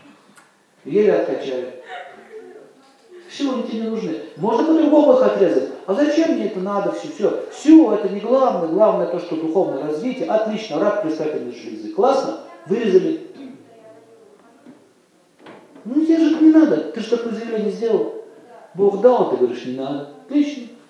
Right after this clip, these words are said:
Почекайте мальчика. Не будет тебя больше. Не расстраивайся.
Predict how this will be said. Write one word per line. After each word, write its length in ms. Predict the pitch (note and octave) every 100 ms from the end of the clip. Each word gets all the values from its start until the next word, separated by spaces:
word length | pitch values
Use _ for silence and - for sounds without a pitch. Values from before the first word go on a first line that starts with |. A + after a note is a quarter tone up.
| _ _ _
Почекайте 480 | - - - D#3+ C3+
мальчика. 380 | C3 A#2+ - - - _ _ _ _ _ _ _ _ - - - - - - _
Не 80 | F3+
будет 340 | G3 - -
тебя 140 | - -
больше. 400 | - - - - - - -
Не 100 | C3+
расстраивайся. 480 | - C3+ A2+ G2